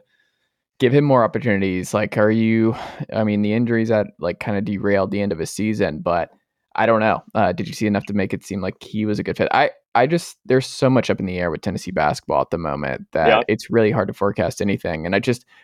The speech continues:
Speaker 1: I wonder, because they've been linked to so many guys, the Harvard big man who was already on campus, right? Or does he still have it set up?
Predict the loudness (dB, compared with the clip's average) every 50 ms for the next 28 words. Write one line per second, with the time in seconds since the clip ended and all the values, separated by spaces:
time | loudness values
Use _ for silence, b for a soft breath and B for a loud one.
0 | b b 2 4 6 6 6 4 4 4 4 4 4 4 4 4 2 2 2 4
1 | 4 2 2 2 2 2 2 2 0 -2 -4 -10 -4 -2 -2 0 0 0 2 2
2 | 4 4 6 4 4 4 2 0 -2 -6 -2 0 0 0 0 -2 -4 -2 -2 -4
3 | -2 -2 -4 -4 -2 -2 -2 -2 -2 -2 -4 -2 -2 -2 -2 0 -2 0 2 4
4 | 4 4 4 4 4 2 2 0 -2 -6 -8 -6 -8 -10 -12 -6 -4 -2 0 0
5 | 0 0 0 -2 0 0 0 -2 -2 -2 -4 -4 -2 _ 0 2 2 2 0 0
6 | -2 -6 -8 -8 -4 -4 -2 0 -2 -2 -4 _